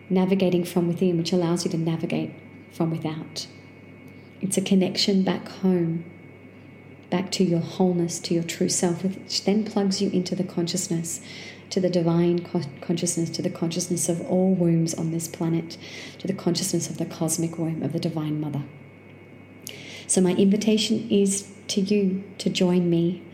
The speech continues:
to join me and a group of sisters as we come in sacred reclamation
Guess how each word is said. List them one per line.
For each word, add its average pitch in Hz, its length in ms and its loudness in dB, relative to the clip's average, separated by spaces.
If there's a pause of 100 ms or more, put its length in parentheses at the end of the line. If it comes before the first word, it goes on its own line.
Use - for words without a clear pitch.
(1300)
to 190 100 -2
join 202 260 6
me 196 340 6
and 180 140 2
a - 20 2
group 185 320 2
of 185 100 0
sisters 170 640 0
as 175 240 -2
we 175 80 2
come 175 500 -2 (180)
in 175 140 2
sacred 175 720 0 (680)
reclamation 185 1000 0